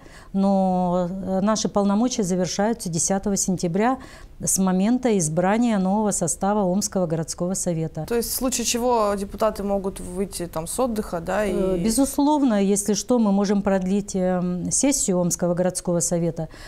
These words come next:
Speaker 1: Другой вопрос, что будет сложно кворум собрать, э, для го-, э, принятия решения,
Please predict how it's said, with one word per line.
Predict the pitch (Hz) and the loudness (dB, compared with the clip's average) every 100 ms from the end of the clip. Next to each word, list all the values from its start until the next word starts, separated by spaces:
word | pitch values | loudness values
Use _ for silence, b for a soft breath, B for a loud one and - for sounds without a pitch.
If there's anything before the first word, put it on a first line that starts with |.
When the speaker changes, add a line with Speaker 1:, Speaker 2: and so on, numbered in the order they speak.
| B B | B B
Speaker 1:
Другой | 180 185 233 | -2 2 2
вопрос, | 233 226 226 214 | 2 2 0 0
что | 214 | -2
будет | 196 202 202 | 0 0 -2
сложно | - 208 208 202 202 196 196 190 - | -2 2 2 2 2 2 2 0 0
кворум | 254 277 | 2 4
собрать, | - 185 165 170 165 - | 2 2 2 2 0 -2
э, | 170 170 165 165 | -2 0 -2 0
для | 185 190 170 160 156 | 0 2 2 0 -2
го-, | 175 | -4
э, | 180 175 175 170 165 160 | -2 -2 -2 -2 -4 -2
принятия | 208 208 196 180 196 | 0 2 2 0 0
решения, | 208 - 185 170 165 | 0 0 0 0 -2